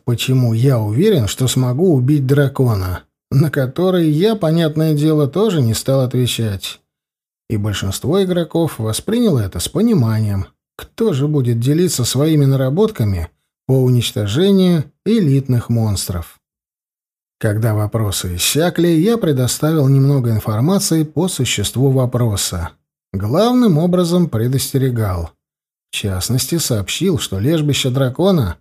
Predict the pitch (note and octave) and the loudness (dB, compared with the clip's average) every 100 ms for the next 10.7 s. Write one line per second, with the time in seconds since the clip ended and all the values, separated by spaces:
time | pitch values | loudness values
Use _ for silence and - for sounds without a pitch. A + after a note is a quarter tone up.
0 | _ _ _ - G2 A#2+ D#3+ A3 G#3+ - | _ _ _ -10 -4 -2 2 4 2 2
1 | C#3+ C#3 C3+ C3+ B2 E3 G3+ G3 D3 F3 | 0 0 0 0 0 2 2 4 2 0
2 | E3+ D#3+ E3+ E3 D3 E3 D#3 - B2 A2+ | -2 0 0 0 0 0 -2 0 0 2
3 | G2+ G2 F2+ _ - B2+ C#3 B2+ D3 D#3 | 0 -2 -4 _ -4 0 2 2 0 2
4 | D3+ F3 - D3 C3+ C3 A#2+ B2+ B2 G2 | 2 2 0 0 0 0 -2 -2 -2 -2
5 | - G2+ C#3 F#3+ D3 F#2 - - _ _ | -4 -4 0 0 0 -2 -6 -10 _ _
6 | _ _ - - C#3+ G3 G#3 G#3+ - C#3+ | _ _ -12 -4 0 2 4 2 2 2
7 | E3 E3 E3+ F#3 - D3+ E3 E3+ D#3 D#3 | 2 0 0 0 0 0 2 0 0 0
8 | D3 C#3 C#3 D#3 C#3+ B2+ D3 D3+ D3 D3+ | 0 0 0 0 -2 0 0 2 2 0
9 | B2 A2 A#2+ E2 _ _ _ _ - G#2 | 0 0 -2 -4 _ _ _ _ -10 -6
10 | F#3 A3 - G#3+ F#3+ E3 | -2 -2 0 2 2 2